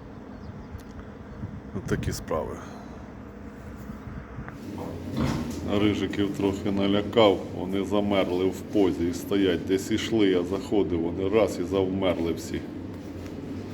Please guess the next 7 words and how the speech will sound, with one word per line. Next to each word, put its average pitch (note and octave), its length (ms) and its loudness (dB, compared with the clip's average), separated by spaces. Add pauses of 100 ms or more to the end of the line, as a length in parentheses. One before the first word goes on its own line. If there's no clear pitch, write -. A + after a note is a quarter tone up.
(280)
Отакі F#2+ 400 0
вже G2 240 4
рижики A#2+ 420 4
на G#2+ 120 2
дев'ятий G#2 500 4
день. G2 300 4 (1400)
Цифервіти G2 800 2